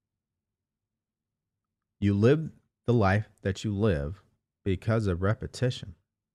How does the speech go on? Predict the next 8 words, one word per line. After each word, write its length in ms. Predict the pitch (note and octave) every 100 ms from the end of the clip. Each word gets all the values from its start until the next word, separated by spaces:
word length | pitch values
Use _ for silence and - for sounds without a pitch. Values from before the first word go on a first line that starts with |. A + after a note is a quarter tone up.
| _ _ _ _ _ _ _ _ _ _ _ _ _ _ _ _ _ _ _
So 160 | - A#2
the 140 | A#2
only 160 | C3+ E3
way 160 | D#3 C#3
you're 80 |
gonna 220 | B2+ B2+ F#2+
change 360 | - C#3 A#2+
it 160 | F2+